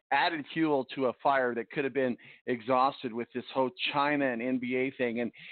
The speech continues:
and I, I don't know if you listen to Clay Travis, but he teed off on the, on the N B A and LeBron James like nobody's business. And I think it's, it's a, a fair assessment. And I know it's about money, and I know we just wanna, I, I, I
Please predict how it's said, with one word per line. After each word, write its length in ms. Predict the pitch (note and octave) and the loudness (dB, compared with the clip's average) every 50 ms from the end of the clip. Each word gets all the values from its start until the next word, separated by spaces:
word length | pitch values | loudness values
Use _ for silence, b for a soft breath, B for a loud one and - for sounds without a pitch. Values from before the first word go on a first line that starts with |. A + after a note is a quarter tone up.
| B B _ | B B _
and 160 | - B2 B2 | 2 4 4
I, 200 | B2 A#2 A2 E2 G#2 | 6 4 4 4 4
I 60 | - | 4
don't 100 | C#3 C3+ | 4 4
know 60 | C3 | 4
if 80 | C3 - - | 4 2 0
you 60 | C3 | 0
listen 240 | C3+ C3 - - C3 | -2 -2 0 -2 -2
to 80 | B2 | -2
Clay 240 | - - C#3+ C3+ C3 | -2 0 0 0 0
Travis, 400 | A#2+ - - C3 B2+ B2+ A#2+ A#2 - - | 0 0 2 2 4 2 0 -2 -8 -8
but 100 | A#2 A2 | -10 -8
he 140 | A#2 D3+ | -8 -8
teed 320 | D3+ - - E3+ D#3 C#3+ B2 | -10 -10 -8 -6 -2 0 4
off 240 | C3+ B2+ C3+ C3+ - - | 4 4 4 2 0 -2
on 140 | C3+ B2 A#2+ | -2 -2 -2
the, 120 | A#2+ A2+ - | -2 -4 -4
on 100 | - A#2 | -4 -6
the 160 | A#2+ A#2 B2 | -4 -4 -4
N 80 | C3 B2+ | -6 -6
B 160 | A#2+ B2 B2 | -4 -4 -2
A 140 | B2 B2 C3 | -2 0 0
and 120 | B2+ A#2+ | -2 -2
LeBron 400 | A#2+ A2 G#2+ A#2+ B2 B2+ B2+ B2 A#2 - | -4 -4 0 0 2 2 2 0 -2 -2
James 260 | B2+ B2+ B2+ B2 A#2+ - | 0 0 0 -2 -4 -6
like 100 | G#2 G2+ | -8 -6
nobody's 440 | A#2 A#2+ B2+ A#2+ B2+ B2 A#2+ A#2 G#2+ _ - | -4 -4 -2 0 0 0 0 -2 -6 _ 0
business. 320 | B2+ B2+ B2 - A#2 G#2+ - - B B B B _ | 0 0 0 -2 -6 -10 -10 -12 B B B B _
And 80 | - D3 | 0 2
I 60 | D#3 - | 2 2
think 180 | - F#3 F3+ - | 2 0 0 -2
it's, 160 | D#3+ - - - - - | -4 -6 -6 -8 -4 -2
it's 180 | D3 D3+ - - B B B B B _ - | 0 0 -2 -4 B B B B B _ 0
a, 40 | C3+ C3+ - - C#3+ | 2 2 2 2 0
a 80 | C#3 - _ - | 0 0 _ 0
fair 280 | D#3+ E3 F3 F3 D#3 | 2 4 4 4 2
assessment. 640 | C3+ - - - D#3+ F#3 - - - C3 A#2+ A#2 - _ _ _ C#3+ | 2 0 -2 0 0 0 0 -2 -4 -6 -6 -6 -8 _ _ _ -4
And 100 | B2+ A#2+ | -2 -2
I 80 | A#2+ | 0
know 200 | B2+ C3+ D#3 F3 | 0 2 2 2
it's 160 | F#3 F3+ - | 0 0 -2
about 260 | D3 D3+ E3 F3 - D3 | -4 -2 0 0 0 0
money, 320 | D#3+ E3+ E3 C#3+ A#2 G#2+ | 0 0 0 0 -2 -4
and 100 | A2 A#2 | -4 -4
I 100 | B2 B2+ | -4 -2
know 180 | B2+ C#3+ D3 D#3 | 0 0 0 0
we 100 | D3 C3 | 0 -2
just 160 | D#3 D3+ - - | -4 -8 -6 -2
wanna, 240 | D3+ D#3 D3+ D3 B2+ b b b b b b - | -2 0 0 0 -2 b b b b b b 0
I, 40 | A#2+ | 0
I, 460 | A#2 - - A#2 B2 - - - | 0 2 2 2 2 0 0 -2
I 20 | B2+ | -2